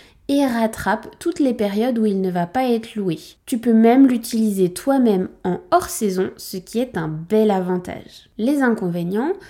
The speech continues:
c'est que cela nécessite une gestion plus active. Il faut accueillir les locataires, nettoyer entre chaque location et faire de la publicité. Les revenus sont moins prévisibles car ils dépendent de la saison, de la demande touristique, tu pourras avoir une fourchette,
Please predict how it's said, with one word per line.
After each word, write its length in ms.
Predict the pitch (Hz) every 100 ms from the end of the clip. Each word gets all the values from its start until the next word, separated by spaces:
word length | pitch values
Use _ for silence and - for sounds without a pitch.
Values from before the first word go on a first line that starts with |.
| - _
c'est 180 | - 262
que 120 | 262
cela 300 | 220 202 226
nécessite 600 | 277 226 190 175 269 277 -
une 300 | 240 220 202
gestion 500 | 185 175 175 - 269
plus 340 | 262 - 247
active. 460 | 254 247 - 233 - -
Il 80 |
faut 120 | - 180
accueillir 500 | 170 196 185 269 277
les 120 | 262
locataires, 720 | 247 247 233 240 226 233 233
nettoyer 520 | 220 214 185 170 196
entre 240 | 214 214
chaque 280 | 226 220 208
location 580 | 214 208 202 196 208 208 214 - -
et 140 | 254 254
faire 260 | 320 330
de 120 | 247
la 180 | 226 233
publicité. 880 | 247 - 220 190 226 233 208 180 - -
Les 200 | 226 240
revenus 540 | 240 226 226 262 320
sont 200 | 302 226
moins 340 | 202 196 240 311
prévisibles 840 | - 233 196 185 170 190 294 254
car 200 | 202 190
ils 180 | 196 190
dépendent 420 | 185 190 202 196
de 80 | 185
la 180 | 180 170
saison, 640 | - 196 185 202 226 226 226
de 140 | 202
la 200 | 180 165
demande 380 | 160 185 196 196
touristique, 640 | - 165 - - 240 - - - _
tu 140 | - 220
pourras 320 | 226 214 220
avoir 220 | 208 202
une 160 | 175 160
fourchette, 760 | - - 202 - - 220 -